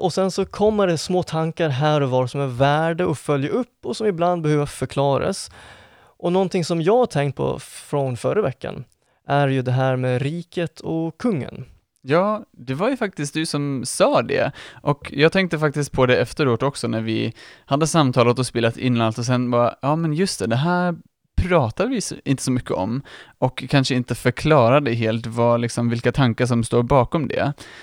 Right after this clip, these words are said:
Speaker 2: Eh, vill du utveckla det lite grann?
Speaker 1: Det kan jag försöka göra.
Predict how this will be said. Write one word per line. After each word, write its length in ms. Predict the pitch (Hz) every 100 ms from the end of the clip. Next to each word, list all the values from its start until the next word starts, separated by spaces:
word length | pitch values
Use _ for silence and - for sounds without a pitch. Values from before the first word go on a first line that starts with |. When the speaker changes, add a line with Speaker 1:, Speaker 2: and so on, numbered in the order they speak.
| - _
Speaker 2:
Eh, 460 | 117 117 113 110 110 123 -
vill 200 | 117 120
du 80 | 180
utveckla 600 | 214 196 147 175 - 139
det 120 | 117
lite 220 | 113 120
grann? 320 | 113 113 120 139 - _ _ _ _ _ _ _
Speaker 1:
Det 280 | 131 160 160
kan 120 | 127
jag 80 | 127
försöka 220 | 127 117
göra. 280 | 117 120